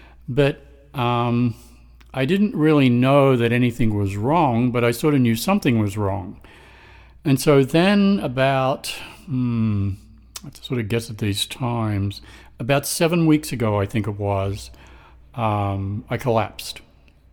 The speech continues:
And so they, I live in San Diego, and so they took me by ambulance to, um, Palomar Hospital here. And there were spaces of time where I don't know what happened because I wasn't sort of really conscious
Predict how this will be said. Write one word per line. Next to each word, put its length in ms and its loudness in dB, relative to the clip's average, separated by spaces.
And 480 0
so 340 -2
they, 600 -2
I 60 -4
live 120 4
in 80 2
San 220 2
Diego, 680 0
and 220 -2
so 220 0
they 340 0
took 260 -10
me 80 -2
by 160 0
ambulance 680 -2
to, 640 -2
um, 340 -2
Palomar 560 0
Hospital 520 -6
here. 480 -4
And 580 2
there 80 4
were 60 2
spaces 400 2
of 100 -2
time 320 4
where 120 4
I 60 2
don't 120 2
know 120 2
what 140 0
happened 540 -4
because 280 -4
I 100 -2
wasn't 340 -6
sort 160 -4
of 100 -4
really 240 -2
conscious 720 -2